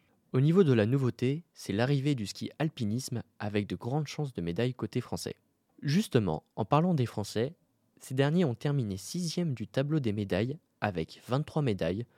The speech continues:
record largement dépassé puisque celui-ci datait de deux mille quatorze et deux mille quinze à Sochi et Pyeongchang, avec quinze médailles. L'objectif des plus de cinquante pour cent de médailles entre Pékin et Milan Cortina,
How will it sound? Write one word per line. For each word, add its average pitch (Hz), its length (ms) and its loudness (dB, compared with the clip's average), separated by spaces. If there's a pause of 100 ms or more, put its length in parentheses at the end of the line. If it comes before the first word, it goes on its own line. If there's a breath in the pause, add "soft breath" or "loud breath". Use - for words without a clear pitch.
(280 soft breath)
record 110 480 0
largement 139 500 0
dépassé 120 600 -4
puisque - 280 -6
celui-ci 139 560 -4 (120)
datait 123 260 2
de 107 100 -2
deux 113 180 0
mille 156 140 0
quatorze 120 380 -2
et 98 60 -6
deux 110 160 0
mille 110 180 -2
quinze 117 320 -2
à 92 160 -6
Sochi - 460 -4 (120)
et 95 80 -4
Pyeongchang, 117 540 -6 (360)
avec 123 380 2 (120)
quinze 156 200 2
médailles. 90 380 -2 (540)
L'objectif 151 640 2
des 117 160 -2
plus 127 180 -2
de 87 120 -4
cinquante 175 460 -4
pour - 200 -10
cent 139 360 -6 (160)
de 113 120 -2
médailles 113 440 2
entre 101 260 -8
Pékin 127 520 -4
et 92 100 -4
Milan 131 280 -2
Cortina, 104 580 -4